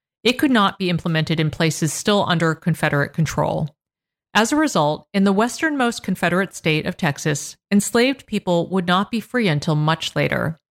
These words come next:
Freedom finally came on June nineteenth, eighteen sixty-five, when some two thousand Union troops arrived in Galveston Bay, Texas. The Army announced that the more than two hundred fifty thousand enslaved Black people in the state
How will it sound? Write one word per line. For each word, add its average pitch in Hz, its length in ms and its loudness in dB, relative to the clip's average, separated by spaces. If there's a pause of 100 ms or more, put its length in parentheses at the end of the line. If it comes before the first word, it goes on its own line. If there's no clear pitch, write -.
(640)
Freedom 285 300 2
finally 220 380 0
came 165 400 0
on 170 220 2
June 208 280 2
nineteenth, 208 600 0 (220)
eighteen 226 380 0
sixty-five, 165 960 -2 (460)
when 190 160 0
some 202 260 0
two 302 240 0
thousand 240 540 0
Union 202 340 4
troops - 420 0
arrived 160 420 2
in 160 120 0
Galveston 156 560 -2
Bay, 147 220 2
Texas. - 600 -8 (680)
The 202 100 2
Army 214 300 2
announced 175 400 0
that 175 160 -2
the 180 40 0
more 185 460 4
than 170 180 -2
two 269 260 -2
hundred 240 320 -2
fifty - 360 -4
thousand 196 480 0
enslaved 175 580 0
Black 160 240 0
people 170 300 -2
in 170 80 2
the 180 60 2
state 160 420 -2